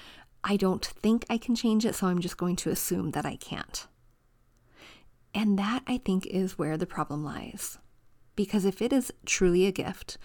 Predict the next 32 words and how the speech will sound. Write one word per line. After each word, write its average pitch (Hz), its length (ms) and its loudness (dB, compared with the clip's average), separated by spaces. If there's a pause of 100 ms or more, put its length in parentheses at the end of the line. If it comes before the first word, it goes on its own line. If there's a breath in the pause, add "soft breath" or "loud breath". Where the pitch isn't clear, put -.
(360 loud breath)
or 185 120 0
sometimes 214 800 2
it - 280 -2
just - 280 -4
happens 190 380 0
to - 120 -2
be 165 220 0
that 175 220 -2
the 180 80 2
giver 175 320 -2
is 180 220 -2
no 160 120 -2
longer 180 320 4
with 180 180 -2
us - 360 -6 (500 loud breath)
and 180 280 2
won't 175 420 -2 (540)
ever 185 260 2
know 175 380 2
how 170 260 -4
you 170 180 0
are - 160 -2
honoring 170 340 0
their 165 120 -2
memory 165 400 -2
by 147 160 -2
keeping - 540 -2
it, - 320 -2 (880 loud breath)
even 190 300 6
though 175 160 0
it's - 200 -2
changed, - 640 -6